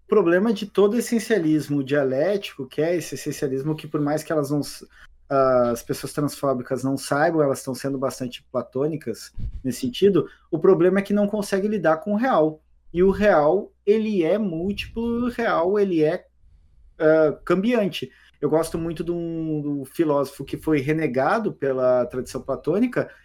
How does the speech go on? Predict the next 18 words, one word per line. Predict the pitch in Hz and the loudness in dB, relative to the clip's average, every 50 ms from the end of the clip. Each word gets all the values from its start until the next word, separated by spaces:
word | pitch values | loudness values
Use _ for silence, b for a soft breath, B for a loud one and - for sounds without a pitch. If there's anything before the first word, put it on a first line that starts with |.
| B B _ | B B _
que | - 165 | -2 2
veio | 147 156 156 156 | 2 4 2 2
um | |
século | 151 - 156 147 - 151 151 | 2 2 0 0 2 0 0
antes | 143 139 - | 0 0 -4
de | - | -10
Platão, | - - 156 - - 151 151 | -4 -4 -2 -2 -2 -4 -6
que | - 196 | -6 -10
foi | 202 - 165 165 190 247 247 B B B B _ _ | -6 -4 0 2 2 2 0 B B B B _ _
o | 165 175 | 4 6
Heráclito, | 202 208 185 202 226 - - 165 151 - 127 | 6 8 6 4 4 2 0 -2 -4 -4 -8
que | - - - | -10 -10 -4
falava | - 147 139 135 131 143 | -2 2 2 2 2 0
do | 151 151 | -2 -2
devir, | 156 202 240 208 165 165 156 151 - - | 0 0 -2 0 0 -2 -2 -2 -4 -6
"Tu | - 170 196 196 | -4 -4 -2 -2
devirás | 240 240 202 214 226 240 247 240 | -2 -4 -4 -4 -4 -4 -4 -6
ser", | - - 165 147 135 120 - | -6 -4 -4 -4 -4 -4 -8